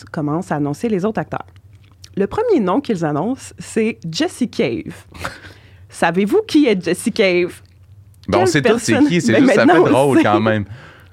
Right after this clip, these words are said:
Speaker 1: Elle joue la Vande. Donc, pas dans les films avant le six, puis on la revoit dans le sept point deux, elle parle pas, puis elle meurt.
Speaker 2: C'est ça, pour
Speaker 1: Fait que, tu
Speaker 2: petit.
Speaker 1: sais, ben, là, après ça, ils ont, ils ont annoncé Neville, Matthew Lewis, dans l'ordre, là. Après ça, ils ont annoncé Dean Thomas.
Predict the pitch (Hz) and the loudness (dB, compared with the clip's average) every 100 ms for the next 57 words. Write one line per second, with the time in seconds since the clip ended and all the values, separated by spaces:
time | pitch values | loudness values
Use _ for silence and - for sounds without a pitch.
0 | - - - 170 165 254 208 165 160 131 | -20 -10 -4 -4 -2 0 0 -2 -4 -6
1 | - - - - - - - 147 156 143 | -12 -20 -20 -20 -20 -20 -8 -2 -2 -2
2 | - - - - - - - - - 180 | -12 -20 -20 -20 -20 -20 -20 -18 -2 0
3 | 170 156 147 170 156 139 139 - 196 339 | 2 0 0 -2 -2 -4 -8 -4 -2 -2
4 | - - - - - - - 151 143 147 | -8 -20 -20 -20 -20 -14 -4 0 0 0
5 | 143 165 170 147 156 143 147 135 151 165 | -2 -2 0 -2 -4 -4 -4 -2 -2 -2
6 | 143 127 - 160 170 139 127 - _ - | -2 -4 -4 -4 -4 -6 -6 -10 _ -20
7 | - - - 90 - 107 95 92 - 107 | -20 -20 -12 -8 -4 -2 0 -2 0 0
8 | 220 240 - - - - - - - - | 0 -2 -6 -20 -20 -20 -20 -20 -20 -20
9 | - - 160 - - - - 175 180 180 | -20 -6 -4 -4 -10 -20 -4 2 2 2
10 | 165 156 156 185 175 160 - 151 143 147 | -2 -4 -4 -2 -2 -2 -2 -2 -2 -2
11 | 147 - 170 170 160 147 156 262 220 147 | -4 -2 0 0 0 0 0 0 -2 -2
12 | 165 147 143 208 - 156 143 143 196 196 | -2 0 0 -2 -2 -2 0 0 -2 -2
13 | 156 156 156 175 156 151 147 - 156 151 | -2 -4 -6 -2 -2 -2 -4 -4 -6 -4
14 | 160 196 214 165 160 160 208 - | -4 -2 -2 -2 0 -2 -4 -10